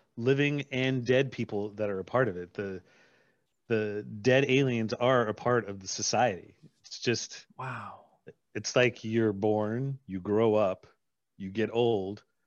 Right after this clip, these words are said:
Speaker 1: and then you become a ghost. And then that's just, that's just a way of, of
Speaker 2: <sighs>
Speaker 1: life, if you will.
Speaker 2: That's so normalized over there.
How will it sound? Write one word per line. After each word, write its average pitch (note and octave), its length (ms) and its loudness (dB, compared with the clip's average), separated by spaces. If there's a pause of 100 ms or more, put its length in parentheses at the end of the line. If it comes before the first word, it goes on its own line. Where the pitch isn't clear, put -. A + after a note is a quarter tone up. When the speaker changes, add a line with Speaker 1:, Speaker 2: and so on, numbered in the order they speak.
(340)
Speaker 1:
and G#2 180 -4
then G2+ 600 -6
you G#2+ 280 -6
become G#2 360 -6
a G2 60 -4
ghost. G2 560 -2
And F#2 300 -14 (240)
then F2+ 320 -10 (180)
that's F#2 300 -10
just, - 300 -8 (300)
that's G#2 140 -8
just A#2 200 -2
a A2 80 -2
way A2 260 0
of, G2 180 -4 (180)
of F#2+ 160 -8 (140)
Speaker 2:
<sighs> - 80 -20
Speaker 1:
life, A2 560 0
if G#2+ 200 -8
you G#2 100 -8
will. G#2+ 320 -2 (640)
Speaker 2:
That's - 180 -12
so C#3+ 200 -2
normalized B2+ 840 -4
over A#2 180 -6
there. G2+ 380 -6